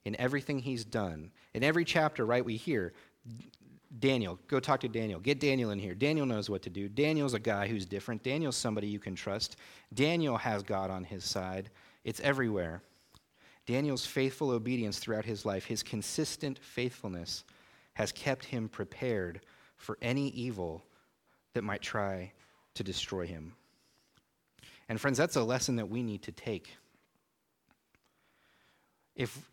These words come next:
we are, if we're going through this Christian life and we think, "Well, I haven't really faced that much adversity, so you know what?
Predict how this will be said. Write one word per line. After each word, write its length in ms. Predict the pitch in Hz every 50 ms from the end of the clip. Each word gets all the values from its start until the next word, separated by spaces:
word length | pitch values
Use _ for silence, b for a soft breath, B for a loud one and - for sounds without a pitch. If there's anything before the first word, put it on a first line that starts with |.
| _ _ -
we 360 | 131 117 139 165 185 190 180
are, 480 | - 147 131 131 131 131 123 123 123 -
if 140 | 120 - -
we're 100 | 151 151
going 240 | 147 139 139 139
through 140 | 131 - 139
this 120 | 131 120 -
Christian 360 | - - 131 - - 120 113
life 220 | 113 117 110 -
and 120 | 110 101 107
we 140 | 117 120
think, 260 | - - 110 107 104 -
"Well, 220 | 120 117 113 113
I 140 | 107 - 110
haven't 240 | 123 135 127 123 117
really 120 | 117 113
faced 320 | 107 - 120 110 104 -
that 140 | - 107 95
much 180 | 107 107 - -
adversity, 500 | 101 98 104 104 98 - - 104 104 101
so 340 | - - - 98 92 92 92
you 100 | 98 98
know 160 | 98 98 101
what? 180 | 101 104 104